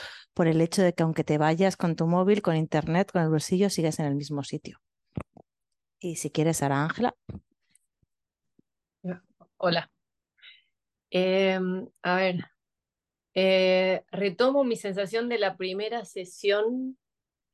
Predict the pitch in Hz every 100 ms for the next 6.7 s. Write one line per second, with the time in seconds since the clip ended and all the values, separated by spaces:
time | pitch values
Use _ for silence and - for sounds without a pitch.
0 | _ - - 180 180 220 208 196 180 185
1 | 190 196 185 175 - 160 156 160 160 156
2 | 156 - _ _ _ _ _ _ 202 208
3 | 247 - - 269 269 247 202 202 202 208
4 | 202 196 185 180 180 190 190 185 180 170
5 | 170 170 170 - 156 185 185 170 190 180
6 | 165 160 170 - 214 233